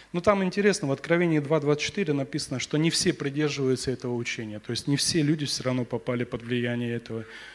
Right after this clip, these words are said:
этой личности. Э, пер-, э, значит, проблемы, которые мы уже говорили. Смешение с миром. Второе, попытка оправдать грех. Третье, влияние лжепророков, которые выдают себя за Божий голос.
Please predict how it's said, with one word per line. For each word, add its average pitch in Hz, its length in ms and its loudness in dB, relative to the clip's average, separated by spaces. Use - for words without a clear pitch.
этой 131 240 -2
личности. 117 560 -6
Э, 143 460 4
пер-, 190 180 8
э, 160 320 6
значит, 160 360 0
проблемы, 160 560 4
которые 139 360 -2
мы 139 140 -2
уже 127 180 -4
говорили. 127 500 2
Смешение 170 680 4
с - 160 0
миром. 120 500 2
Второе, 156 400 6
попытка 151 540 2
оправдать 143 560 0
грех. 120 440 -6
Третье, 139 600 4
влияние 151 680 4
лжепророков, 135 1040 0
которые 147 360 4
выдают 151 520 4
себя 143 320 4
за 131 160 0
Божий 143 420 2
голос. 131 760 0